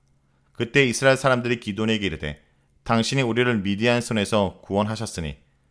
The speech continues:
당신과 당신의 아들과 당신의 손자가 우리를 다스리소서." 하는지라. 기드온은 세바와 살브나를 잡은 뒤 신문하면서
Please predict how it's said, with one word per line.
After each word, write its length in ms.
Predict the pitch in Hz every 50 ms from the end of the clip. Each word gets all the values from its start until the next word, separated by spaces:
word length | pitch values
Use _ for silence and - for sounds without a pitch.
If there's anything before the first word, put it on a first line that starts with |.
| _ _
당신과 640 | - - 107 107 - 127 123 117 120 123 113 104 -
당신의 400 | - 104 104 98 - 123 127 117
아들과 520 | 107 92 92 87 78 82 76 73 - _ _ _ _ -
당신의 440 | - 113 107 107 - 127 123 120 120
손자가 760 | - 143 123 104 101 85 73 101 104 95 78 69 - _ _ -
우리를 520 | - 92 98 101 107 123 113 85 - - _ _ _ _
다스리소서." 880 | - 98 92 87 - 143 135 131 120 - 110 95 - 82 71 69 - _ _ _
하는지라. 460 | - 101 101 98 - 73 - 67 64 - _ _ _ _ _ _ _ _ _ _ _
기드온은 560 | - - 113 113 131 131 139 147 135 104 85
세바와 600 | 78 - - - 151 139 139 131 123 131 120 101 95
살브나를 560 | - - 135 135 135 131 135 127 120 120 117
잡은 340 | - 90 85 - 85 87 78
뒤 160 | 76 76 71
신문하면서 880 | - - - - 117 117 120 113 98 90 78 71 - - 76 95 120